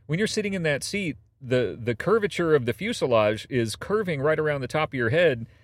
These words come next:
and you've gotta, like, curve your neck right along with it. Like, I've gotta form my body to the, to the spherical shape of this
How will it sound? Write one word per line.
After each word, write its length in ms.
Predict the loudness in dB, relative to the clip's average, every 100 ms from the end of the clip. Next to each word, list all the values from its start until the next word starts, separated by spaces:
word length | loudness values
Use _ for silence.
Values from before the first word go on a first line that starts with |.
| _
and 120 | -4 -2
you've 80 | 2
gotta, 200 | 4 4
like, 220 | 2 0 _ -4
curve 300 | 0 0 0
your 160 | -2
neck 300 | 0 0 0
right 200 | 2 4
along 300 | 4 4 2
with 220 | 2 2 2
it. 120 | 2
Like, 180 | 2 2
I've 120 | 2
gotta 180 | 2 0
form 420 | 2 2 4 2
my 180 | 0 2
body 420 | 2 2 2 0
to 120 | 0
the, 220 | 2 0 -2 -6
to 100 | -2
the 100 | -2
spherical 600 | -4 -2 -2 0 2 0
shape 340 | 2 -2 0
of 140 | -2 0
this 240 | -2 -2